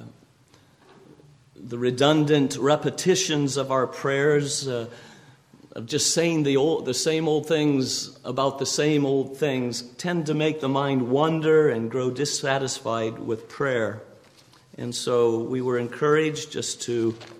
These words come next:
uh, open the Bible, uh, to read a verse or a line of a verse, and, and then turn it into prayer.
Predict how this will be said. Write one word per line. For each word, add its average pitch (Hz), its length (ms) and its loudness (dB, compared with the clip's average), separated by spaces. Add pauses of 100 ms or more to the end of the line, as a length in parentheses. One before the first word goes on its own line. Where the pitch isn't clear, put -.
(140)
uh, 113 160 -6 (100)
open 147 360 4
the 147 80 4
Bible, 156 680 2 (960)
uh, 104 120 -14
to 117 160 -6
read 139 240 2
a 147 60 6
verse 151 460 2
or 120 80 0
a 117 80 2
line 127 440 2
of 147 100 0
a 151 80 2
verse, 151 560 0
and, 104 260 -8 (240)
and 143 160 0
then 147 140 4
turn 165 280 0
it 151 100 0
into 143 260 0
prayer. 147 460 -4